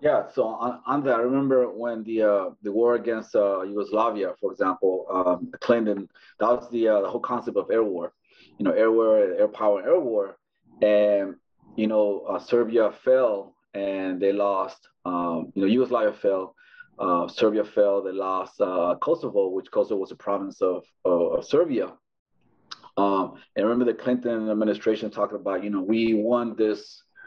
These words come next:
we had this victory just on air power alone,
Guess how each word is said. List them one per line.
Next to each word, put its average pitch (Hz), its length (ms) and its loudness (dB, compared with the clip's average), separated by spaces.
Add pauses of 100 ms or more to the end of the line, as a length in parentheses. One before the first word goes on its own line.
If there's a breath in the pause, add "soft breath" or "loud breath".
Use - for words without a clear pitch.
(640 loud breath)
we 123 200 0
had 107 140 0
this 101 140 -8
victory 117 800 -4 (480)
just 127 240 0
on 110 100 -4
air 127 160 2
power 117 360 0
alone, 107 520 0